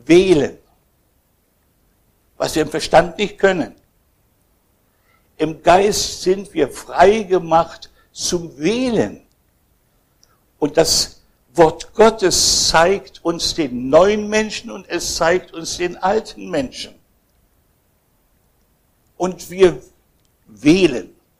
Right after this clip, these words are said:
Wir wählen, wenn wir uns entscheiden, für Jesus, der neue Mensch zu sein, dann wählen wir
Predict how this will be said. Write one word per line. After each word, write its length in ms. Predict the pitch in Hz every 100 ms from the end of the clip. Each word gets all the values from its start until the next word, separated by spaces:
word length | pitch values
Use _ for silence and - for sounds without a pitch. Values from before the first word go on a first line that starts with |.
| _ _ _ _ _ _ _ _ _ _
Wir 220 | 156 151
wählen, 480 | 165 208 208 208 190
wenn 200 | 185 165
wir 180 | 170 147
uns 160 | 165
entscheiden, 680 | 147 139 - 165 185 180 180
für 180 | - 143
Jesus, 580 | 160 175 175 165 139
der 120 | 151 139
neue 400 | 143 151 165 151
Mensch 640 | 151 175 160 - - - - _ _ _ _
zu 200 | - 143
sein, 640 | 139 110 139 156 190 185 - _ _ _ -
dann 300 | 143 143 143
wählen 440 | 190 208 202 160
wir 400 | 180 180 160 -